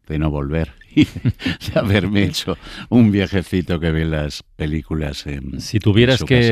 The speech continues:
Speaker 1: casa.
Speaker 2: votar, eh, ¿por qué peli votarías? ¿Por Un simple accidente o por Sirat? Porque compiten
Speaker 1: Eh,
Speaker 2: en la misma categoría.
Speaker 1: sí, a mí Sirat me gusta.
Speaker 2: Te gustó más que esta.
Speaker 1: Me gusta más,
Speaker 2: Bueno.
Speaker 1: sí. Ya te
Speaker 2: Oye,
Speaker 1: lo,
Speaker 2: acabo
Speaker 1: lo
Speaker 2: de
Speaker 1: hemos comentado varias
Speaker 2: <coughs>
Speaker 1: veces,
Speaker 2: Sí, sí.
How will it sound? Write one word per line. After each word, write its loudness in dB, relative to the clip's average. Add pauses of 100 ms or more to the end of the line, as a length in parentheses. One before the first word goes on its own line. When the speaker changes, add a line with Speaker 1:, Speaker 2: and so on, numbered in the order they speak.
Speaker 1:
casa. 4
Speaker 2:
votar, 0 (100)
eh, 0
¿por -2
qué 0
peli 0
votarías? 0
¿Por 0
Un 4
simple 0
accidente 0
o -4
por -2
Sirat? -4 (840)
Porque -4
compiten 4
Speaker 1:
Eh, 2
Speaker 2:
en 2
la 2
misma -2
categoría. 2
Speaker 1:
sí, 4
a -4
mí 2
Sirat 0
me -2
gusta. -6
Speaker 2:
Te 2
gustó 0
más -4
que -8
esta. -14
Speaker 1:
Me -2
gusta -4
más, -4 (160)
Speaker 2:
Bueno. -6
Speaker 1:
sí. -6 (520)
Ya -4
te -4
Speaker 2:
Oye, 2
Speaker 1:
lo, 2
Speaker 2:
acabo 2
Speaker 1:
lo 4
Speaker 2:
de 6
Speaker 1:
hemos 0
comentado 0
varias 4
Speaker 2:
<coughs> 2
Speaker 1:
veces, -2
Speaker 2:
Sí, -2
sí. -8